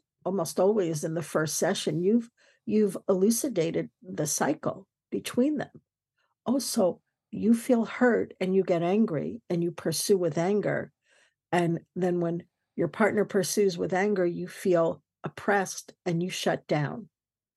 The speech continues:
And then the more you shut down, the more your partner feels hurt and unheard.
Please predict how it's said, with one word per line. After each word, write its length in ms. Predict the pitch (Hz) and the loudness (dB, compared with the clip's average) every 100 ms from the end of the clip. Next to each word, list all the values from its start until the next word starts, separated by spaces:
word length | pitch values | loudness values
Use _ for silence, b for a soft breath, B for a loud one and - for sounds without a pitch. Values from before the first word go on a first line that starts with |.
| _ _ | _ _
And 140 | 190 196 | 2 2
then 140 | 196 | 2
the 60 | 175 | 2
more 200 | 180 190 | 2 2
you 160 | 180 | 0
shut 340 | 175 - 170 - | -4 -2 -4 0
down, 360 | 185 185 175 | 2 2 0
the 60 | 165 | -2
more 360 | 165 170 165 156 b _ | -2 -2 -4 -6 b _
your 120 | 185 | -2
partner 420 | 170 - 175 165 165 | -2 2 0 0 -4
feels 380 | - 175 160 | 0 0 0
hurt 260 | - 185 185 | 0 0 0
and 180 | - 165 | -4 -2
unheard. 600 | 156 147 208 196 170 165 | -2 -2 0 2 0 -4